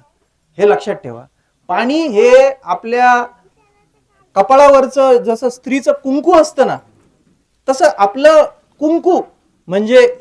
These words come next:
हे पाणी आहे, हे लक्षात ठेवा. हे मी टोपी जी घातलीये अशीच नाही घातलीये आरोग्यवारी. तुमच्या आंदोलनाच्या लाईन्सवरच मी माझं काम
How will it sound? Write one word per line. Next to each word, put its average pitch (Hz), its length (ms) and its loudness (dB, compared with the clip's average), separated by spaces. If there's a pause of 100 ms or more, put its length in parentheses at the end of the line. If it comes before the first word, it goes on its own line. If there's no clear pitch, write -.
हे 190 80 -2
पाणी 170 380 -4
आहे, 113 220 -14
हे 165 120 -6
लक्षात 156 260 -10
ठेवा. 95 240 -20 (1400)
हे 214 100 0
मी 269 100 -2
टोपी 254 400 -2
जी 330 120 -2
घातलीये 247 600 0
अशीच 233 320 -10
नाही 277 180 -4
घातलीये 143 460 -6 (560)
आरोग्यवारी. 185 640 0 (720)
तुमच्या 269 580 0 (220)
आंदोलनाच्या 254 800 0 (260)
लाईन्सवरच 294 720 0
मी 277 140 -8
माझं 262 260 -4
काम 247 300 -6